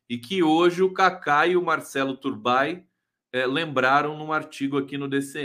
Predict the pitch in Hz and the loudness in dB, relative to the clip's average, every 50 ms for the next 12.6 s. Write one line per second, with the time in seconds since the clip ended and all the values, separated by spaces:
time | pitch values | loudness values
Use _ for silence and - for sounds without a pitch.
0 | 120 117 113 110 107 104 113 120 120 117 - _ _ _ _ _ _ _ _ _ | -6 -6 -6 -8 -8 -8 -8 -8 -8 -10 -16 _ _ _ _ _ _ _ _ _
1 | _ 127 127 123 - - - 147 147 135 123 135 143 147 143 139 - 151 135 117 | _ -2 -2 -2 -4 -6 -6 -6 -6 -4 -4 -4 -4 -4 -6 -8 -8 -10 -10 -8
2 | 123 131 135 139 - - 135 135 135 131 131 135 139 151 165 185 185 180 185 - | -8 -8 -8 -10 -6 -2 2 4 4 4 4 2 0 0 0 0 -2 -4 -8 -14
3 | _ _ _ _ _ _ 127 135 165 196 208 190 170 - - 156 160 165 170 165 | _ _ _ _ _ _ -4 2 4 4 4 4 2 0 2 4 4 4 4 4
4 | - 160 160 165 175 170 135 117 123 143 156 160 143 135 - 107 98 98 _ _ | -2 -6 -4 -2 -2 -2 -2 -2 -2 -2 -2 -2 -4 -8 -10 -12 -12 -12 _ _
5 | _ _ _ _ _ _ _ _ _ 131 135 135 135 135 135 135 139 160 170 185 | _ _ _ _ _ _ _ _ _ 0 2 4 4 4 2 2 4 8 8 8
6 | 185 185 185 165 - - - - 170 156 143 139 139 139 - 170 175 170 170 165 | 8 6 0 -6 -6 -10 -4 -2 -2 -2 -2 -4 -6 -6 -6 -6 -6 -6 -8 -6
7 | - - 185 190 180 135 123 139 151 170 185 185 180 _ _ _ _ _ _ _ | 0 4 6 6 6 4 2 0 0 0 -2 -4 -10 _ _ _ _ _ _ _
8 | _ _ _ 156 156 156 135 127 127 135 185 226 233 214 208 196 165 - - - | _ _ _ 4 6 6 4 0 2 4 4 4 6 6 4 4 4 4 -2 -10
9 | - - 147 147 165 170 147 147 - - 147 147 165 208 233 220 180 180 180 - | -8 -6 -6 -6 -6 -8 -10 -12 -10 -10 -8 0 2 2 2 2 0 -4 -8 -10
10 | - - 156 151 151 156 147 135 123 127 131 131 127 139 175 208 226 226 196 175 | -8 -2 2 2 4 2 2 -2 -8 -10 -10 -8 -4 -2 -2 -2 0 0 -2 -2
11 | 156 135 139 147 165 202 226 208 180 - - - - 185 196 190 185 185 - _ | -2 -4 -6 -6 -6 -6 -8 -8 -8 -8 -10 -2 0 2 2 2 0 -4 -8 _
12 | _ - 139 147 147 147 160 175 - 175 175 180 | _ -6 -6 -6 -6 -6 -10 -10 -8 -10 -10 -10